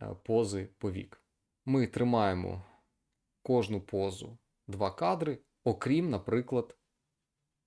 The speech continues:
ось тут при зачиненні очей. А, наприклад, бровки, вони йдуть іноді разом з позами, е, повік,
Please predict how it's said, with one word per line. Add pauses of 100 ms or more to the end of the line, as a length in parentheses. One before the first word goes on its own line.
(460)
ось
тут (180)
при
зачиненні
очей. (1300)
А, (600)
наприклад,
бровки,
вони
йдуть (440)
іноді (460)
разом (240)
з
позами, (1500)
е,
повік,